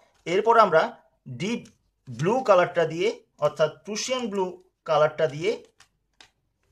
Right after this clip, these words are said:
Prussian blue কালারটা দিয়ে আমরা এই পাতার মধ্যে যেখানে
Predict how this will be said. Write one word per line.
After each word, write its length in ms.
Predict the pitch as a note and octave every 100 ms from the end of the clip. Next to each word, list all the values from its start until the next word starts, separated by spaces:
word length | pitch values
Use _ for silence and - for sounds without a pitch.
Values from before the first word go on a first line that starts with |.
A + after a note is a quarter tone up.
| _ _ _ _ _
Prussian 340 | G3+ G#3 B3+ B3+
blue 100 | G#3 G3+ F#3
কালারটা 320 | D#3+ - F3 E3
দিয়ে 160 | G3+ A#3 _ _ _ -
আমরা 180 | C#3 D3+ A#3+ - _ _ _ _ _
এই 160 | D3+ D3 C#3+
পাতার 380 | D3+ C#3+ D#3+ D3+ - C#3+
মধ্যে 300 | D3 C3 E3+ C4 _ _ _ - D3+
যেখানে 280 | D#3+ D3+